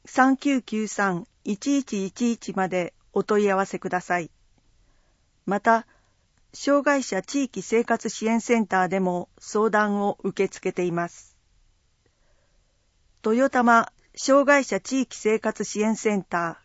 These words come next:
キララ。電話三五五七九二二二。光が丘障害者地域生活支援センター、ステップ。電話五九九七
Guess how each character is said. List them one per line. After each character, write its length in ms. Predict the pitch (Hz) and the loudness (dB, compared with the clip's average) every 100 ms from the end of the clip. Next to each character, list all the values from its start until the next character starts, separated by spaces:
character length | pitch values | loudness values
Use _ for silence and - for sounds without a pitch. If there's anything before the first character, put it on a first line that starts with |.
| _ _ | _ _
キ 140 | - 254 | -2 0
ラ 120 | 208 | 0
ラ。 180 | 170 - _ _ _ _ _ _ _ _ _ | -2 -8 _ _ _ _ _ _ _ _ _
電 260 | - 208 220 | -4 0 0
話 260 | 208 202 - _ - | 0 0 -4 _ -6
三 320 | - 262 269 | 2 4 6
五 220 | 285 247 | 4 4
五 260 | 196 202 202 | 2 0 0
七 360 | 202 180 175 _ _ - | 0 -2 -6 _ _ -8
九 220 | 254 269 | 0 2
二 280 | 269 269 220 | 4 4 2
二 240 | 185 196 196 | 0 0 0
二。 300 | 185 175 196 _ _ _ _ _ _ _ _ _ _ _ _ _ _ _ - | -2 -4 -8 _ _ _ _ _ _ _ _ _ _ _ _ _ _ _ -20
光 380 | - 277 277 | -4 0 0
が 180 | 269 269 | 4 4
丘 300 | 240 190 185 - _ | 4 0 -2 -4 _
障 300 | - - 269 | -8 0 0
害 180 | 254 269 | 2 2
者 160 | 240 185 | 0 -6
地 220 | - 254 | -4 -4
域 160 | 220 - | -4 -4
生 240 | 208 214 | -2 0
活 240 | 214 208 - | -2 -4 -6
支 160 | 196 | -2
援 140 | 196 214 | 0 0
セ 200 | 220 214 | -2 -2
ン 80 | |
タ 140 | 185 175 | -2 -4
ー、 160 | 165 - _ _ - | -4 -10 _ _ -20
ス 160 | - | -4
テ 120 | 240 | 0
ッ 60 | 240 _ | 0 _
プ。 200 | 175 160 _ _ _ _ _ _ _ _ _ | -6 -6 _ _ _ _ _ _ _ _ _
電 280 | 208 214 214 | 0 0 2
話 260 | 202 202 - _ - | 2 0 -2 _ -2
五 240 | 202 262 | 4 4
九 260 | 254 285 247 | 2 -2 -2
九 320 | - 208 208 | -2 -2 0
七 340 | 202 185 180 | 0 0 -2